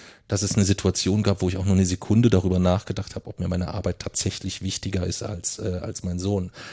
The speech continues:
Es ist im Film natürlich so dieses, ähm,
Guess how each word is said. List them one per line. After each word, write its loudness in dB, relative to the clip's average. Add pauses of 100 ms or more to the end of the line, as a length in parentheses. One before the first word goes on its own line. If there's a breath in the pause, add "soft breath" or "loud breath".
(160 loud breath)
Es 2
ist 4
im 8
Film 6
natürlich 2
so 4
dieses, 2
ähm, 4